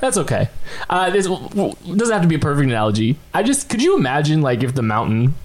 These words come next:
was playing nose tackle? Like, he, he doesn't even have to be good. He's just such a massive human being.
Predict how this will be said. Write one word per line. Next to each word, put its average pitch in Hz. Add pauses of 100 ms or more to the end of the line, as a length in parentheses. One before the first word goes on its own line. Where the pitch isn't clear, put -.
was 127
playing 123
nose 110
tackle? 113
Like, 131 (480)
he, 185
he 208
doesn't 339
even 285
have 220
to 170
be 151
good. 127
He's 139
just 170
such 175
a 156
massive 131
human 123
being. 110